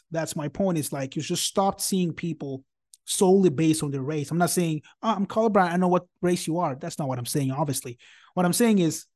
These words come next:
just deal with them as a person, as an individual, right? And that's the next step. You should strive to do that. And I think that once you have policies or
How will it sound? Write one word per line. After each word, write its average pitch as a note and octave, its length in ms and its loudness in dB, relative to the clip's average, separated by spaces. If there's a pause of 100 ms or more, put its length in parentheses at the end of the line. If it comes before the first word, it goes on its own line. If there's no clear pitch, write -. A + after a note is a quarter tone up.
just C4+ 240 2
deal A3+ 200 6
with G3+ 200 2
them F#3 200 2
as F3 220 0
a E3+ 60 -2
person, A#3 380 4
as D#3+ 160 -6
an F3 80 -4
individual, F3+ 480 2 (120)
right? F3 240 -4 (520)
And D#3+ 540 -4 (100)
that's F3+ 320 2
the E3+ 100 2
next D#3+ 240 -2
step. E3 260 0
You D3 60 -4
should - 160 -8
strive E3+ 640 2 (200)
to E3+ 120 -4
do E3 340 2
that. C#3+ 320 -8 (800)
And D#3+ 120 -4
I D#3 60 0
think E3+ 280 0
that D#3 80 2
once D3+ 420 -2
you D3+ 80 -10
have D3+ 420 -2 (760)
policies D#3+ 840 0
or C#3 480 -6